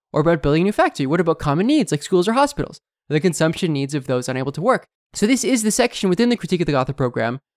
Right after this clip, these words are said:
where Marx is critiquing the idea of the undiminished proceeds of labor.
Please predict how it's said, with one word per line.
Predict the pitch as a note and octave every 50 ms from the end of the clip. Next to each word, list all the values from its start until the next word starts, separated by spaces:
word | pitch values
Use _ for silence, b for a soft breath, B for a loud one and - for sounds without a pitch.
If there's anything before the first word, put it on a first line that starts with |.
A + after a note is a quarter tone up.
| _ _
where | D3 E3
Marx | F3+ F#3 - -
is | F#3+ D#3
critiquing | - - E3+ - - A#3 - - G3+ F#3 F3
the | F3
idea | D#3+ D3 C3 D3+ D3+ D#3 D#3+
of | C#3+
the | C3 D#3 -
undiminished | D3 D#3 E3 D3+ D3 C#3 C3+ - -
proceeds | C#3 C3 - C#3 C3
of | C#3+ E3+
labor. | A3+ B3+ F#3 C3 -